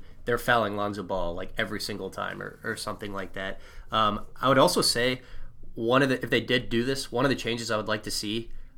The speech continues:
like, if a guy's in Anthony Davis's situation where he needs to make, like, one free throw to end the game, I think he should only get one attempt.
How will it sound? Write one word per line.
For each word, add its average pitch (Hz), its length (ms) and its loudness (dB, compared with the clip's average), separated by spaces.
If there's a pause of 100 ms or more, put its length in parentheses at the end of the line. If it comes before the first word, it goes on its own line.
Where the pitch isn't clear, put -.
(160)
like, 107 260 -4 (260)
if 135 200 -6
a 123 40 -6
guy's 131 260 6
in 123 60 4
Anthony 127 280 4
Davis's 107 460 0
situation 104 500 -4
where 104 100 0
he 117 80 0
needs 120 180 0
to 117 60 -2
make, 117 220 2
like, 101 460 -4
one 113 260 2
free 117 280 0
throw 117 300 0
to - 240 -8
end 110 140 -4
the 110 80 -2
game, 104 360 -4 (600)
I 113 60 0
think 123 200 2
he 127 80 2
should - 140 -2
only 110 180 0
get 101 160 -6
one 101 220 -4
attempt. - 420 -10